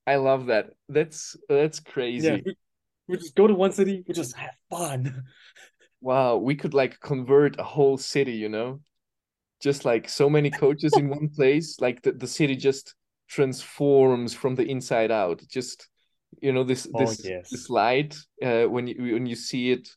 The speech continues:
Speaker 2: Mm.
Speaker 1: from the satellite, you can just, like, tell, "Oh, there's, like, a light spreading."
Speaker 2: Yes. We're like, "Huh, it's positive energy,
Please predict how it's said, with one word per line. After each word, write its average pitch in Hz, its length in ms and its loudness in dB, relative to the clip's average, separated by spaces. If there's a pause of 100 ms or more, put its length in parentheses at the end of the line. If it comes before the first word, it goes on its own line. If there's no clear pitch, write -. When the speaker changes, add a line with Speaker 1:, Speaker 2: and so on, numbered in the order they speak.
Speaker 2:
Mm. 151 160 -6 (260)
Speaker 1:
from 139 120 -4
the 127 80 -2
satellite, 131 640 2
you 123 80 -6
can 120 180 -8
just, 120 180 -8
like, 117 200 -4
tell, 117 360 2
"Oh, 127 340 0
there's, 117 300 -2
like, 104 200 -6
a 110 60 -6
light 117 280 -2
spreading." 107 640 -4 (2250)
Speaker 2:
Yes. 143 440 -6 (160)
We're 180 80 4
like, 165 100 0
"Huh, 302 300 -6 (460)
it's - 100 -20
positive 208 480 4
energy, 151 580 0